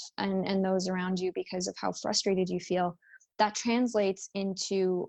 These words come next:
being strained in your politics, not having the energy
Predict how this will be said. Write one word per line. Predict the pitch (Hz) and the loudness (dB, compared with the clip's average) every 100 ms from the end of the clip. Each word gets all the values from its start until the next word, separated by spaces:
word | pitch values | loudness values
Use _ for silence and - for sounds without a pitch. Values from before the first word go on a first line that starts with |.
| - - - | -8 -10 -2
being | 196 190 | 0 2
strained | 185 - 185 185 180 | 0 -2 0 0 0
in | 180 | -2
your | 180 | -4
politics, | 170 196 196 180 180 175 - - - - | -4 -2 -2 -2 -4 -6 -12 -20 -14 0
not | 208 196 | 2 4
having | 214 202 196 202 | 2 2 6 6
the | 196 | 4
energy | 185 190 190 190 | 2 0 0 -2